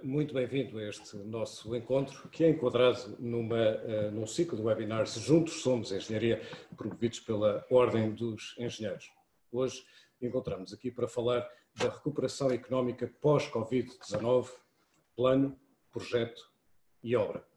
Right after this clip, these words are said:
É um assunto absolutamente essencial, não apenas para a engenharia, mas sobretudo para a economia portuguesa,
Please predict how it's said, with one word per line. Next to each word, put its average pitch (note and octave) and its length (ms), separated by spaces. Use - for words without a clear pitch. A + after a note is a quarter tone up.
É C#3+ 80
um D3 100
assunto - 460
absolutamente C#3+ 560
essencial, A#2 480
não A2+ 160
apenas A#2 400
para F2+ 180
a G#2 100
engenharia, B2+ 580
mas A#2 160
sobretudo - 460
para C3+ 160
a C3 60
economia B2 520
portuguesa, G#2+ 540